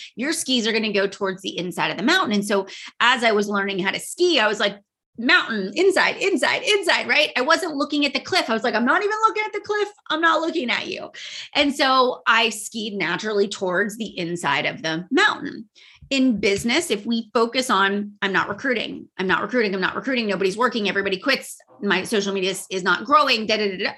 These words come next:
we get more of it. We just get more of it. We get more of it. And so you, as the business owner, have to say to yourself, "What am I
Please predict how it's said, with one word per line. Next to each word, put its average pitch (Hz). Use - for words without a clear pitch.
we 233
get 226
more 220
of -
it. -
We 247
just 285
get 311
more 311
of 359
it. 190
We 214
get 254
more 233
of 254
it. -
And 240
so 220
you, 285
as 233
the 226
business 269
owner, 202
have 233
to 220
say 240
to 285
yourself, 202
"What 214
am 427
I 247